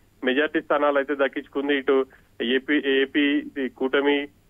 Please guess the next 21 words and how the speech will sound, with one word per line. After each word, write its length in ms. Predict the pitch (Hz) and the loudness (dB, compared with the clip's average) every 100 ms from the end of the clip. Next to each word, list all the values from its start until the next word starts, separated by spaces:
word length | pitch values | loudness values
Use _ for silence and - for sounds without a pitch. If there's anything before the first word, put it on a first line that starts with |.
| _ | _
కావచ్చు, 380 | 139 139 143 160 | 2 4 4 2
అదేవిధంగా 520 | 139 131 127 131 127 | 4 2 2 0 0
కేరళలో 560 | 123 - 131 135 139 139 | -2 0 2 2 2 2
ఈసారి 460 | 127 143 131 127 127 _ _ - | 2 0 0 0 -4 _ _ -4
బోని 280 | 127 139 143 | 0 2 2
కొట్టింది. 440 | 147 147 143 185 | 0 0 0 2
ఆ, 180 | 165 165 - _ _ _ | 2 0 -4 _ _ _
తం-, 360 | 135 139 127 143 | 0 0 -2 -2
ఇటు 300 | 131 131 120 - _ _ 127 | 0 0 0 -6 _ _ 0
తమిళనాడులో 460 | 156 202 190 156 | 2 4 4 2
కూడా 240 | 131 127 113 | 2 0 0
ఆ 200 | 117 120 | 0 0
పార్టీ 540 | 131 139 - 151 143 | 0 0 0 -2 -2
అన్నామలై 600 | - 127 147 147 143 139 - _ _ _ - | -2 0 2 2 2 0 -4 _ _ _ -8
ఈ, 40 | 139 135 | -4 -4
ఇటు 480 | - 123 120 123 117 - 123 | -2 -2 -2 -4 -6 -8 -8
కేంద్ర 360 | 113 135 139 | -4 -2 0
మంత్రి 280 | 139 139 131 - | 0 0 -2 0
పదవి 180 | 127 131 | 2 2
కట్టబోతుంది. 720 | 135 127 135 135 135 139 143 | 0 -2 -2 -2 -4 -6 -10
కే-, 280 | 143 139 | -6 -2